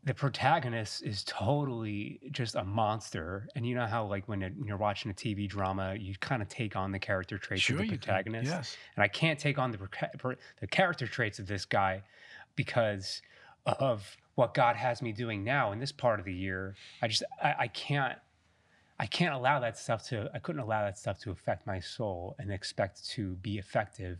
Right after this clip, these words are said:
Speaker 1: at what I'm doing now here in the ministry.
Speaker 2: Yeah.
Speaker 1: And so watching that show, um, like, I, I think there's just, like, f-, every person has their own, I guess,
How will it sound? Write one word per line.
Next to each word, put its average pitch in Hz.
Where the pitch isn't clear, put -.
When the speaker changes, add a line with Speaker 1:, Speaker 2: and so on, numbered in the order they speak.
Speaker 1:
at 101
what 110
I'm 101
doing 98
now 98
here 101
in 92
the 90
ministry. 90
Speaker 2:
Yeah. 117
Speaker 1:
And 120
so 127
watching 143
that 120
show, 127
um, 107
like, 170
I, 170
I 139
think 156
there's 151
just, 143
like, 123
f-, -
every 160
person 143
has 104
their 120
own, 120
I -
guess, -